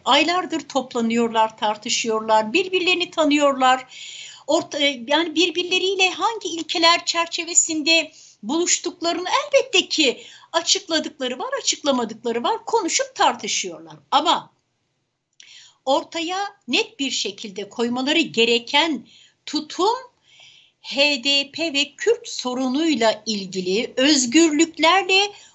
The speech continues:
hukuksuzluklarla ilgili duruşlarını, tutumlarını,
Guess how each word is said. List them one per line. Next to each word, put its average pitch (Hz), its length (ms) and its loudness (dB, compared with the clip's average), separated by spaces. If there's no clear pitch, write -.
hukuksuzluklarla 359 1600 0
ilgili 277 920 2
duruşlarını, 262 1040 0
tutumlarını, 285 1200 -2